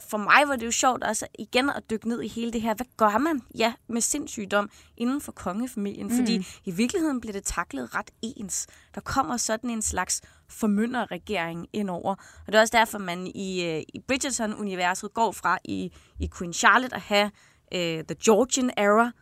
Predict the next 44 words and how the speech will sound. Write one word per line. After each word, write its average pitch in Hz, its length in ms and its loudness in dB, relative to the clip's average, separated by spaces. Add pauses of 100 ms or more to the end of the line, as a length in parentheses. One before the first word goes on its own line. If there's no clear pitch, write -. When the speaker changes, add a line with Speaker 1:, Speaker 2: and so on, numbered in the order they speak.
(180)
Speaker 1:
hvor 185 100 -4
tøjet 226 400 0
ser 208 220 -4
ud 233 180 -4
på 208 100 -2
en 160 80 -8
bestemt - 560 -6
måde. 240 300 0 (400)
Og 196 100 -10
så 240 100 -4
går 233 120 0
man 214 180 -2
over 214 220 -4 (100)
i 185 140 -8 (140)
Regency-perioden, 220 1400 -2 (300)
altså 175 180 -6 (120)
regent, - 560 -2 (360)
øh, 196 120 -2
sådan, 190 420 -6
øh, 175 160 -4 (100)
øhm, 170 240 -8 (520)
øh, 180 60 -6
det 170 300 -8 (200)
er 233 40 2
jo 208 80 -2
så 180 160 -4
hans 160 300 -12
søn, 269 320 0 (240)
så - 120 -10
går 220 120 -4
ind 214 140 -6
og - 120 -10
overtager, 247 360 -2
og 226 80 2
så - 80 0 (140)
ændrer 285 300 0
tøjet 247 320 -4
sig 226 100 -10
til - 100 -4
at 233 120 -4
være 202 100 -4
meget 208 340 -2
mere 226 300 -6
sådan 240 320 -10